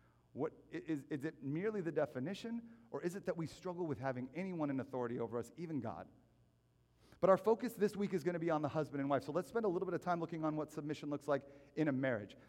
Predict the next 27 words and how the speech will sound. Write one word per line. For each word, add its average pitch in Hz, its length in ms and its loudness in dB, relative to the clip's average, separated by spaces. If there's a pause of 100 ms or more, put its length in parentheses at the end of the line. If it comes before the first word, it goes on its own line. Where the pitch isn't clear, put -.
(140)
And 170 100 0
for 190 120 0
those 226 220 6
of 208 80 -2
you 208 100 2
who 190 160 2
are 156 120 4
not 135 340 0
married, 120 300 -2 (1300)
this 175 200 4
is 190 140 -2
still 165 280 -2
for 135 160 -4
you. 135 280 0 (680)
Um, 117 300 -4 (220)
if 123 200 -2
you're 127 160 2
thinking 165 340 -4
about 156 220 4
getting 147 180 0
married 139 300 4
or 120 120 2
you 117 160 -4
don't 110 240 -4
wanna 185 240 0
get 165 200 -2
married, 143 420 2